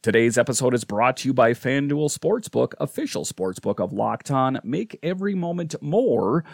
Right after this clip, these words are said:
Visit fanduel dot com slash locked on today to get started. All right, in this edition of Locked On Capitals, we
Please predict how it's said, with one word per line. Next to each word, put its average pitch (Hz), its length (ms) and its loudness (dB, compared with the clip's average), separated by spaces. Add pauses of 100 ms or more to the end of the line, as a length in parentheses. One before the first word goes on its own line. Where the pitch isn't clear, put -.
(160)
Visit 98 360 -2
fanduel 101 580 0
dot 98 300 -2
com 117 300 -2
slash 101 440 -4
locked 113 360 -4
on 127 200 0
today 123 500 -2
to 101 220 -8
get 87 240 -8
started. 87 540 -4 (360)
All 143 100 0
right, 208 220 2
in 120 120 0
this 208 160 -2
edition 147 320 -2
of 98 140 -4
Locked 156 360 -4
On 165 200 -4
Capitals, 165 400 -6
we 170 180 -12